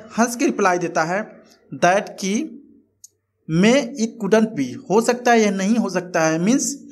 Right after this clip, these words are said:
हो सकता है मैं ये नहीं कर पाऊँ। But he would be one, लेकिन वो ऐसा बनना चाहता है कि वो इस काम को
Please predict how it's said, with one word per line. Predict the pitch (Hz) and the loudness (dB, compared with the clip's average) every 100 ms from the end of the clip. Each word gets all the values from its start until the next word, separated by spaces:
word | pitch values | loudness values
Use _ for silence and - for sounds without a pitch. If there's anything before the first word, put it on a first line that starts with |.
| - _ _ | -20 _ _
हो | 180 | 0
सकता | 202 233 233 | 2 2 4
है | 233 | 2
मैं | 226 240 | 4 2
ये | 226 | 2
नहीं | 208 214 | 2 0
कर | 214 165 | 2 0
पाऊँ। | 160 127 117 113 - _ - 139 | 0 -4 -6 -10 -16 _ -10 -2
But | 226 - | 0 -2
he | 196 | -6
would | 202 196 170 | -2 -2 -2
be | 214 190 | -4 0
one, | 220 156 127 - - 139 | 2 2 -4 -14 -20 -8
लेकिन | 160 175 247 | -6 -4 -2
वो | 233 247 | 0 2
ऐसा | 170 165 226 | 2 2 0
बनना | 208 202 196 | 0 -2 -2
चाहता | 190 151 160 165 | 0 0 2 2
है | 214 - - _ | 0 -4 -20 _
कि | 180 | 0
वो | 180 233 | 4 4
इस | 185 175 | 4 0
काम | 180 151 | 0 0
को | 143 226 | 0 -6